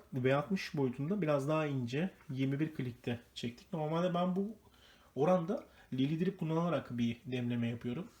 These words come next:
Ee, bakalım tadı nasıl oldu? Çok merakla bekliyorum gerçekten.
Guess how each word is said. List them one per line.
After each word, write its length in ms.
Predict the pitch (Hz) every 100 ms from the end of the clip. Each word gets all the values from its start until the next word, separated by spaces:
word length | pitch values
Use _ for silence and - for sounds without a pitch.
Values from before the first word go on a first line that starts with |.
| _ - - - - _
Ee, 60 | 139 123 123 120 120 120 120 - - _ _ _
bakalım 320 | 139 135 196 185
tadı 200 | 175 170
nasıl 220 | 185 165
oldu? 260 | 127 139 -
Çok 180 | 147
merakla 340 | 147 143 147 139
bekliyorum 340 | 131 - 143
gerçekten. 460 | 120 117 120 -